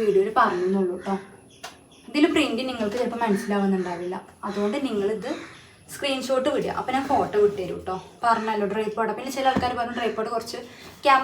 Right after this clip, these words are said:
കുറച്ച് അടുത്തോട്ട് വെച്ചാൽ മതി. പക്ഷെ അടുത്തോട്ട് വെക്കുമ്പോൾ എനിക്ക് തീരെ കാണിക്കാൻ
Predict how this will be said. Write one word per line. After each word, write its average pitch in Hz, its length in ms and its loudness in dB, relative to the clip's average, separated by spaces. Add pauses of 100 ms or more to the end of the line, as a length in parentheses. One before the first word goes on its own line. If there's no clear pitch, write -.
കുറച്ച് 269 260 2
അടുത്തോട്ട് 226 460 0
വെച്ചാൽ - 300 0
മതി. 220 180 -2
പക്ഷെ - 180 -2
അടുത്തോട്ട് 220 420 -2
വെക്കുമ്പോൾ 233 420 -2 (500)
എനിക്ക് 226 260 -8
തീരെ 233 340 -4
കാണിക്കാൻ 214 380 0